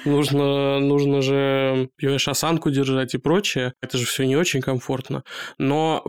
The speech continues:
при этом, по моим личным ощущениям, одеваться сейчас как-то очень нарядно, особенно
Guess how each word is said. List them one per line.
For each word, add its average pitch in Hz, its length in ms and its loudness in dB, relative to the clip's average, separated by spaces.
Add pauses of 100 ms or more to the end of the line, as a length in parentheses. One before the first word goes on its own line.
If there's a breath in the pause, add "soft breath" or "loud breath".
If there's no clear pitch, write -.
(160)
при 139 180 2
этом, 170 600 2
по 147 80 -2
моим 147 300 2
личным 135 340 0
ощущениям, 170 840 2 (220)
одеваться 147 640 0
сейчас 139 460 -2
как-то 131 480 -4 (100)
очень 147 440 0
нарядно, 135 760 0
особенно 131 640 0